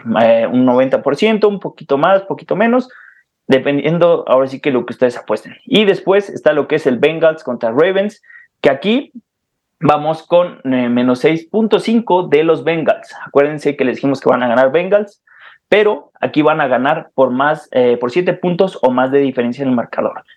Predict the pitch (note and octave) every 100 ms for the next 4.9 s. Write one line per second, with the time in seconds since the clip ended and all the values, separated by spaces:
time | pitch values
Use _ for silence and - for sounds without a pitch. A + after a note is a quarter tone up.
0 | _ - G#3+ G#3+ A3+ G#3 D#3+ D#3+ F3+ -
1 | - B2 B2+ A#2+ A2+ A#2 A2+ G2 - -
2 | - - - - _ - - - E3+ G3
3 | G3 D#3+ D3+ F3 F3 E3+ D#3+ D3 G#2+ F#2+
4 | B2+ C3 C3 D#3+ F#3 G#3 - B3+